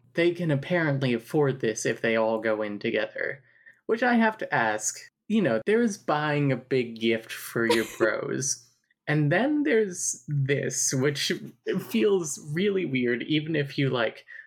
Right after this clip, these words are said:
Speaker 1: blow it off as kind of like a bachelor party present,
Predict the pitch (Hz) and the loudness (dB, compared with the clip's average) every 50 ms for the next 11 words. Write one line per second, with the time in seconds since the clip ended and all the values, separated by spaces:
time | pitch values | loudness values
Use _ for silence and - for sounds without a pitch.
0 | _ _ _ - 151 151 147 147 143 139 131 131 135 - 135 - - - 139 127 | _ _ _ 0 2 2 4 4 4 2 2 2 0 -2 -4 -4 -4 -4 -2 -2
1 | 123 117 - - 113 113 - 107 - 107 104 110 - - - 131 120 117 117 117 | -2 -2 -2 -4 -4 -4 -6 -6 -4 -2 -2 -2 -4 -6 -4 -2 0 0 0 0
2 | 117 117 113 - _ - - 113 147 - - 135 123 123 123 123 120 120 117 - | 0 -2 -4 -4 _ -18 -18 -18 -12 -4 -2 0 0 0 0 0 0 0 -2 -4
3 | - 127 120 117 - 127 123 123 117 - | -4 -4 -2 -2 -2 -2 -2 -2 -4 -6